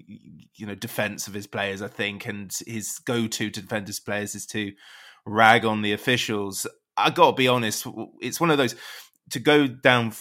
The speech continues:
you know, football cliche territory. The only way Barrow were gonna get out of their terrible run without scoring was with a decision for, <laughs> or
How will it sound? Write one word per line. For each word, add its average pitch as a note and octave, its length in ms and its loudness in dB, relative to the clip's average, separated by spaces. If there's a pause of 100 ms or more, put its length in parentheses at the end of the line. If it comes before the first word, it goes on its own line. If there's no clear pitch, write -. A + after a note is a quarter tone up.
(120)
you A2+ 80 -12
know, F#2+ 80 -8
football - 260 -10
cliche B2 480 -2
territory. G2 920 -6 (320)
The B2+ 300 -4
only C#3+ 240 4
way B2 240 6
Barrow G#2+ 340 6
were G#2 120 -4
gonna A2 180 -4
get G#2 160 2
out G2+ 180 4
of F#2+ 80 -4
their G2+ 400 -4 (420)
terrible G#2+ 480 0
run G2+ 400 -2
without G2+ 300 -2
scoring G2 500 -6
was G2+ 320 -6 (120)
with A2 180 -4
a G2+ 60 -8
decision G#2+ 560 -2
for, A2 280 -6 (100)
<laughs> F3 120 -10
or A#2 200 -2